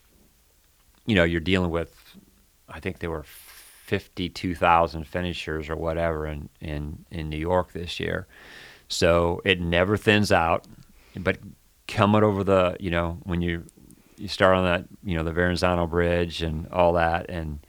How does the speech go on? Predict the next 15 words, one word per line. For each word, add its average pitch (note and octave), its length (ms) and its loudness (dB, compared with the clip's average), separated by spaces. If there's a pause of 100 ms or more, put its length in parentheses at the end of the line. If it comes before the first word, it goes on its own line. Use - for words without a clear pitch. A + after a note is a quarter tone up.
(540)
coming F#2 220 2
over F#2 160 4
that G2 180 4
bridge F2+ 320 2
into F2+ 140 0
Brooklyn F#2 540 -2
and E2 240 -6
the D#2+ 60 -8
screams. E2+ 1080 -2
I F2+ 40 -10
mean, F2 180 -4
it's, - 360 -4 (100)
from F#2 180 0
then G2 200 4
on F#2+ 560 2